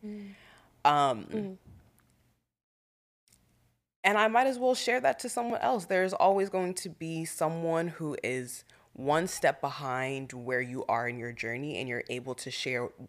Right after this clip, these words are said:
Speaker 2: the one piece that will get them to that one step ahead that you're at now.
Speaker 1: Yeah.
Speaker 3: Mm-hmm.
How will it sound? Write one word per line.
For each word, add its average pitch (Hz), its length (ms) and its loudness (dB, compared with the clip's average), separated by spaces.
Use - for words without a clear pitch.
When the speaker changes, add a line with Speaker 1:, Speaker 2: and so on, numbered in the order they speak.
Speaker 2:
the 135 100 -2
one 135 300 2
piece - 580 -10
that - 180 2
will 139 120 0
get 120 260 -4
them 127 160 -2
to - 140 -12
that 117 220 -8
one 123 220 -4
step - 340 -12
ahead 110 380 -6
that - 200 -6
you're 113 200 -8
at 73 200 -6
now. 64 260 -10
Speaker 1:
Yeah. 190 240 -6
Speaker 3:
Mm-hmm. 196 280 -8